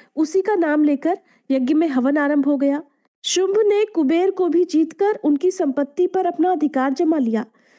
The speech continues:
सूर्य और चंद्रमा उसके अधीन बनकर उसके चक्कर लगाते थे। यमराज को हराकर वह पद भी उसने अपने अधिकार में कर लिया। अपने प्रभुत्व से शुंभासुर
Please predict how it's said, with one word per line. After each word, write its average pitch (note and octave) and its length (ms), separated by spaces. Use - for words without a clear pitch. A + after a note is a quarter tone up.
सूर्य E4+ 400
और C#4+ 180
चंद्रमा B3+ 540
उसके C#4+ 300
अधीन C#4 440
बनकर D4 420
उसके C#4 240
चक्कर C4 360
लगाते C#4+ 520
थे। D4+ 180
यमराज C#4 460
को F4+ 120
हराकर D#4 440
वह D#4+ 120
पद C#4 300
भी F4+ 180
उसने D#4+ 280
अपने F4 260
अधिकार C4+ 500
में D4 160
कर D#4+ 140
लिया। A3+ 320
अपने F4+ 280
प्रभुत्व F#4 540
से F#4+ 260
शुंभासुर C#4+ 760